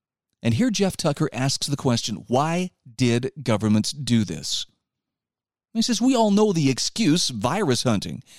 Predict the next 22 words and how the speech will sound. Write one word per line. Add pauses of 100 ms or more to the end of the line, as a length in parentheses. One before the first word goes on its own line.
(140)
Instead
of
letting
people
take
their
own
risks, (320)
politicians
and
their
advisors
decided
that
surely (240)
houses
of
worship
were
spreading
the
virus."